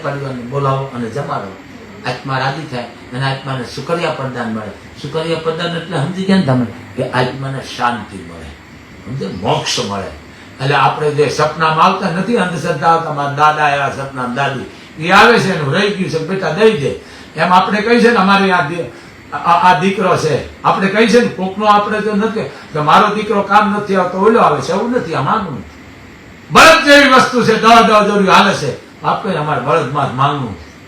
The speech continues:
કહી છે ને, ગા માથે માંગવું, ભેણ માથે, ઘોડી માથે, કૂતરા માથે.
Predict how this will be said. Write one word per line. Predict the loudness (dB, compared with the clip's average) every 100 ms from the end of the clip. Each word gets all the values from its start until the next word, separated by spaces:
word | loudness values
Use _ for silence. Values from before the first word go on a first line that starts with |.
| -4
કહી | 2 2
છે | 2 -4
ને, | -8 -12 -18 0
ગા | 4 4 4
માથે | 0 -2
માંગવું, | 0 0 0 -4 -4
ભેણ | -2 -2 -2
માથે, | -2 -4 -6 -8 -18 -6
ઘોડી | 2 4 4
માથે, | 2 0 0 -4
કૂતરા | -6 -12 -4 -2 0 2 4
માથે. | 4 2 2